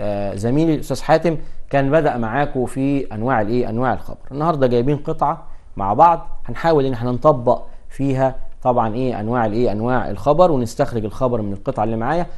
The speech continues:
مع مجموعة من الإعرابات المهمة التي لا يخلو منها امتحان. نبدأ مع بعض القطعة بتاعتنا ونشوف أهم الإعرابات اللي موجودة فيها.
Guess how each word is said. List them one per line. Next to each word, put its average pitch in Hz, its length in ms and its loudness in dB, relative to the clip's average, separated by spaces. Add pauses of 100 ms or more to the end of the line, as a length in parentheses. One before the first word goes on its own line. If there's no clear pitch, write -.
(140)
مع 110 160 0
مجموعة 113 440 2
من 104 100 -2
الإعرابات 101 520 0
المهمة 151 520 -2 (240)
التي 117 500 -2
لا 113 260 4
يخلو 110 420 0
منها 113 540 0
امتحان. 131 400 -4 (360)
نبدأ 160 220 4
مع 127 160 6
بعض 139 180 4
القطعة 135 340 2
بتاعتنا 165 460 2 (260)
ونشوف 110 420 -2
أهم 117 320 0
الإعرابات 101 600 0
اللي 101 120 -2
موجودة 98 400 -2
فيها. - 220 -6